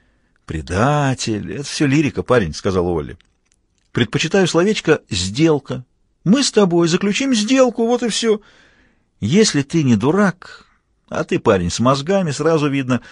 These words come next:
то никто ничего и не узнает. Сколько придётся на нос каждому из вас за участие в деле? Тысяч десять, самое большее пятнадцать, а? Можешь не говорить, мы и сами примерно знаем. Не бог весть какие сокровища.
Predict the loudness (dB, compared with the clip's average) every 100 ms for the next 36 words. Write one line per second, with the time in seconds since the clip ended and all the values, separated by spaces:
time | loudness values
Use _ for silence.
0 | -20 -20 _ 2 6 6 4 -2 2 4
1 | 4 2 0 0 0 0 -2 0 0 0
2 | -6 _ _ _ _ _ _ _ _ _
3 | _ _ _ _ _ -14 0 2 2 0
4 | 2 2 4 4 4 2 -2 0 2 2
5 | 0 2 2 2 2 0 0 0 -4 0
6 | 0 -2 -10 _ _ _ _ _ _ -4
7 | 0 0 0 0 0 -4 -6 -4 -2 0
8 | 0 2 0 0 0 0 -2 -4 -4 -4
9 | _ _ _ _ 0 0 0 -2 2 4
10 | 2 -2 -14 -10 -4 -2 0 2 0 0
11 | 0 0 -2 -2 0 0 0 -6 -20 -20
12 | -20 _ _ 0 2 4 4 4 2 2
13 | 0 0 0 0 2 0 -2 -8 -14